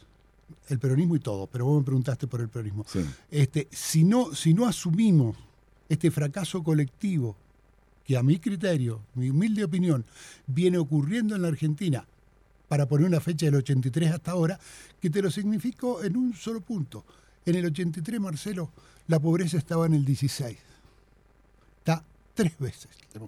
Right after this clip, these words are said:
Speaker 2: Ujú.
Speaker 1: Con todos los gobiernos, pequeños piquitos más arriba, más abajo, hemos triplicado la pobreza en la Argentina. Esto no pasó en ningún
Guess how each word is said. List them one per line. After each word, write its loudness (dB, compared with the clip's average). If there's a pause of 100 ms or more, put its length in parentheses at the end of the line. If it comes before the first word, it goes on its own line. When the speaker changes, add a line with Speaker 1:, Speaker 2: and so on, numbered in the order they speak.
(280)
Speaker 2:
Ujú. -4 (440)
Speaker 1:
Con 2
todos -2
los -2
gobiernos, -8
pequeños -2
piquitos -8
más -2
arriba, -4
más -2
abajo, -6 (240)
hemos 0
triplicado -6 (760)
la 0
pobreza -2
en -4
la -4
Argentina. -14 (120)
Esto -4
no -2
pasó -8
en 2
ningún 2